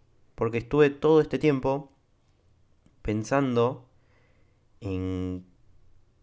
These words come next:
qué va a pensar la gente de mi Instagram cuando lo suba.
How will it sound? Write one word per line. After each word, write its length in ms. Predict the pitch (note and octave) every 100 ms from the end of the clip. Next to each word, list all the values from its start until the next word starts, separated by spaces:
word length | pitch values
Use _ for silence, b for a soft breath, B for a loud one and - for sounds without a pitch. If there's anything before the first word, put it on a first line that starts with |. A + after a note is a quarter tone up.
| - _
qué 120 | A#2
va 80 | A#2+
a 80 | A#2+
pensar 440 | A2 G2+ - A#2+
la 120 | A#2+ G#2
gente 540 | - B2 B2 A#2 A#2
de 120 | F#2+
mi 160 | F#2+ B2+
Instagram 440 | A#2+ - A2+ A2
cuando 240 | - F#2 F#2
lo 80 |
suba. 420 | F2+ A2+ F2+ E2+